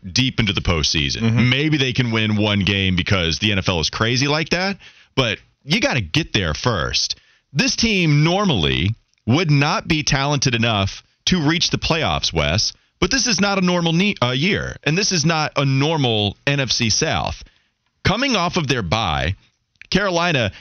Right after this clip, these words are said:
Speaker 1: has the third easiest remaining schedule in the entire National Football League.
Speaker 2: Mm-hmm.
Speaker 1: So with them having such an easy schedule, with them playing better, with some signs of life on offense when anybody but Baker Mayfield plays quarterback,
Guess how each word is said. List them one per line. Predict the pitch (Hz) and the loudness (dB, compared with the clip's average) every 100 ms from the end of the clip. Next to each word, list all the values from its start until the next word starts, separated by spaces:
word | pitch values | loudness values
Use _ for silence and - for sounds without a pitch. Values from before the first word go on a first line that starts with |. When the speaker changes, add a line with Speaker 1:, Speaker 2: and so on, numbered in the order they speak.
| - _ | -20 _
Speaker 1:
has | 143 131 | -2 0
the | - | -2
third | 123 - 160 180 202 - | -4 -2 0 0 -2 -2
easiest | 160 170 156 151 139 - - | 0 2 2 2 0 -4 -2
remaining | 117 107 117 147 151 | 2 2 2 0 0
schedule | 123 - 214 135 90 71 67 _ | 0 0 0 0 0 0 -4 _
in | 110 | 0
the | 120 | 2
entire | 113 104 107 135 143 | 0 0 -2 -2 0
National | 113 107 113 - 107 | 0 0 0 0 0
Football | - - - 73 67 | -2 -6 -2 -2 0
League. | 62 50 - | -4 -6 -2
Speaker 2:
Mm-hmm. | 107 104 135 - | 0 2 0 0
Speaker 1:
So | - 170 | -2 0
with | 170 | 0
them | 139 240 | -2 0
having | 202 202 180 156 | 0 0 0 -2
such | - 170 190 | 0 0 0
an | 185 | 0
easy | 139 123 | 0 0
schedule, | 135 - 64 62 60 - _ _ _ | 0 -2 -4 -4 -6 -8 _ _ _
with | 147 - | -2 0
them | 202 202 | -2 0
playing | 175 180 190 | 0 2 0
better, | 147 131 131 151 170 _ _ _ | 0 0 0 0 -4 _ _ _
with | 113 151 160 | 0 0 2
some | - 165 | 0 0
signs | - 147 156 175 | 0 0 0 0
of | 170 120 | 0 0
life | 127 151 147 | 0 0 0
on | 139 131 | 0 0
offense | 131 147 117 110 123 - | 0 0 0 0 -2 0
when | 127 | 0
anybody | 123 156 143 143 147 | 0 0 0 -2 -2
but | 131 85 139 165 | -2 -2 -2 -2
Baker | 120 135 123 | -4 -2 -2
Mayfield | 117 135 - 120 113 87 | 0 -2 0 0 0 -2
plays | 113 110 - | 0 0 0
quarterback, | 131 160 131 76 67 65 - | -2 0 -2 -2 -2 -4 -6